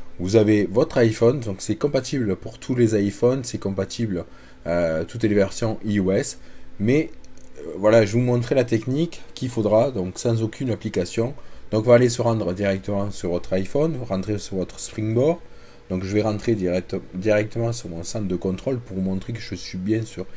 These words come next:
I O S neuf point trois. Donc, euh, j'ai le mode Night Shift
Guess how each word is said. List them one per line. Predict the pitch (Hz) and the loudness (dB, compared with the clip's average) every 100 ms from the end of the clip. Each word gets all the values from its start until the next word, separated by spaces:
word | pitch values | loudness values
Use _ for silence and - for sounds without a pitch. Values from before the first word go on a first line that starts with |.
| - - - | -14 -14 -6
I | 101 | 0
O | 104 | 2
S | 101 - | 2 0
neuf | 98 104 120 | -2 -2 -2
point | - 95 | -2 -2
trois. | 95 113 131 | 0 0 0
Donc, | 90 87 - | -4 -6 -4
euh, | 87 | -4
j'ai | 90 | -2
le | 95 | -2
mode | 95 101 101 87 - - - 101 | -2 -2 -2 -6 -8 -16 -6 0
Night | 101 98 | 2 2
Shift | - - 113 139 - - | -2 -6 0 0 -2 -12